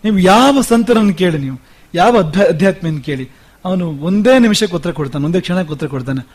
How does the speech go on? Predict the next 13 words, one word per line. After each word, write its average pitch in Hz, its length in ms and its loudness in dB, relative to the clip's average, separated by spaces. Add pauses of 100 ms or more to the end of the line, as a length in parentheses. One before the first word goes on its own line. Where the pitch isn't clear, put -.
(140)
ಅಂತರಂಗ 175 420 0
ದೊಡ್ಡದು 123 380 -6
ಅಂತ. 110 200 -14 (960)
ಸ್ತ್ರೀ 220 240 0
ಅಂದ್ರೆ 180 260 -2
ಅಂತರಂಗ, 139 460 -2 (1000)
ಪುರುಷ 180 240 0
ಅಂದ್ರೆ 143 260 -2
ಬಹಿರಂಗ. 117 420 -4 (1500)
ಹೊರಗಡೆ 202 360 2
ಹೋಗಿ 196 200 4
ದುಡಿಯೋನು 170 360 2
ಅವನು 123 220 -8